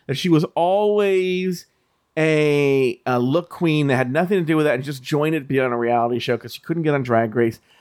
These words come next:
I'm gonna be honest with you. Even though she went very far, I think the show has changed.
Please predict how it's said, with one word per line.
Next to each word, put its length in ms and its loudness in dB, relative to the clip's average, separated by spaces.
I'm 120 0
gonna 140 2
be 140 2
honest 300 0
with 140 0
you. 120 0
Even 220 -2
though 60 2
she 140 -4
went 160 0
very 220 4
far, 280 2
I 80 0
think 160 -2
the 60 -2
show 320 0
has 180 0
changed. 720 0